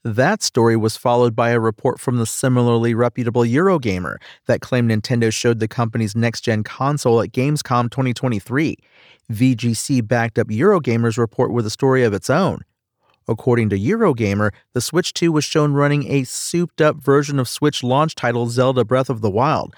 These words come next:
although there's apparently no suggestion the game will be re-released. Meanwhile,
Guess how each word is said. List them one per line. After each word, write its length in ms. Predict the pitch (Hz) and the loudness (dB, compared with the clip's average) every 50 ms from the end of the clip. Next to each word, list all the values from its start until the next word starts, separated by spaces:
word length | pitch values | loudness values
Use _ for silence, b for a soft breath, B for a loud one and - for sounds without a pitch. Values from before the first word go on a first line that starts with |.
| B B B B B | B B B B B
although 260 | 156 165 190 214 202 | 0 2 4 4 4
there's 200 | 180 180 175 156 | 4 4 2 2
apparently 500 | 160 - - - 196 214 254 233 190 175 | 0 -2 -2 -2 -2 0 0 0 0 2
no 240 | 160 156 156 170 196 | 2 2 2 2 0
suggestion 640 | 196 - 202 151 131 156 165 175 - - - 147 139 | 0 -2 -4 -4 0 0 0 0 0 -2 -2 0 0
the 80 | 131 123 | 0 0
game 220 | 131 139 147 151 | 0 0 2 2
will 100 | 143 135 | 2 2
be 140 | 127 131 120 | 2 2 2
re-released. 680 | 117 135 160 151 127 107 110 151 170 - - - - _ _ _ _ _ _ _ _ _ _ - | 2 2 4 4 4 2 2 0 0 -2 -6 -8 -14 _ _ _ _ _ _ _ _ _ _ -2
Meanwhile, 640 | 117 127 165 220 240 220 143 113 104 101 107 117 | 0 0 2 2 2 4 4 4 4 2 2 0